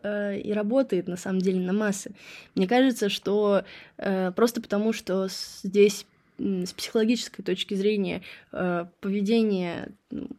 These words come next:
людей, э, похожее, ну, паттерны одинаковые можно проследить, поэтому это и работает. То есть, э, когда мы говорим о, э, вот этой, там,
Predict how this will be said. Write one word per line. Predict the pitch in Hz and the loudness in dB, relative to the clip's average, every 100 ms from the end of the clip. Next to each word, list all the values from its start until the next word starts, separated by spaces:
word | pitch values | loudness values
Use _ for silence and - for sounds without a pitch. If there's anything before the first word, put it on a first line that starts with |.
| _ _ - | _ _ -10
людей, | - 190 190 190 165 - _ _ | -2 0 2 2 2 -4 _ _
э, | - 180 175 180 _ _ _ | -10 -8 -8 -10 _ _ _
похожее, | - 208 - 427 311 214 185 | -10 -2 4 4 4 0 0
ну, | 240 | -2
паттерны | 226 202 196 180 170 - 214 _ | 0 -2 -2 -4 -6 -10 -14 _
одинаковые | 180 175 185 180 180 180 - | -6 -2 -2 -2 -6 -8 -6
можно | 180 175 175 165 | -6 -6 -6 -8
проследить, | 165 180 196 202 339 - - - - - _ | -10 -6 -4 -2 -4 -8 -20 -18 -20 -20 _
поэтому | 190 233 226 214 | 2 2 2 2
это | 208 196 | 2 2
и | |
работает. | 185 190 180 - - - _ _ - | 2 2 0 -2 -10 -10 _ _ -4
То | |
есть, | 170 - - | -4 -4 -4
э, | 165 175 | -2 -2
когда | 180 180 190 | -4 -2 0
мы | 180 | 0
говорим | 170 175 180 170 | 0 2 2 0
о, | 175 175 175 - - - - | -2 -4 -6 -16 -18 -20 -6
э, | 170 170 170 | -2 0 0
вот | 170 185 | -2 0
этой, | 180 185 170 180 | 0 0 -4 -4
там, | - - - - | -4 -6 -4 -8